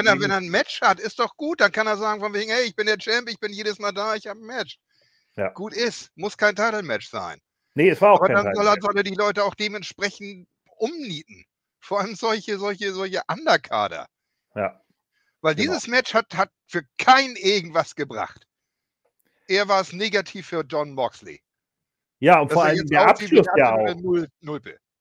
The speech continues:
Speaker 2: Der Abschluss ist doch auch noch das Schlimmste, weil, weil er, äh, äh, weil doch jetzt Ethan Page dann reinkam und ihn ja noch weggebigbootet hat.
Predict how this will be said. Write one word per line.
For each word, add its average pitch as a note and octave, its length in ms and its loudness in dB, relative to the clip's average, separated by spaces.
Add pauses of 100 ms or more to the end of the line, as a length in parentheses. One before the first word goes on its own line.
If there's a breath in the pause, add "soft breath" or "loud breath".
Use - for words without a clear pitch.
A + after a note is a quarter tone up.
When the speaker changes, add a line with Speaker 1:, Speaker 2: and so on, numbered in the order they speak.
(220)
Speaker 2:
Der F3 140 6
Abschluss B3+ 400 2
ist D3 160 -8
doch A#2+ 100 -4
auch G#2+ 160 -4
noch F#2+ 140 -10
das G#2 160 -6
Schlimmste, G#2 600 -10
weil, C3 380 0
weil D3 180 0
er, C#3 340 4
äh, B2+ 580 -2
äh, A#2+ 80 -6
weil C3+ 200 0
doch C3 160 -2
jetzt C3+ 440 -6
Ethan F3 280 -6
Page F#3+ 380 2
dann C3+ 180 4
reinkam A#2+ 560 0
und D#3+ 80 -4
ihn F#3+ 140 -4
ja G3+ 80 4
noch G3 140 4
weggebigbootet C#3 920 2
hat. G2+ 200 -8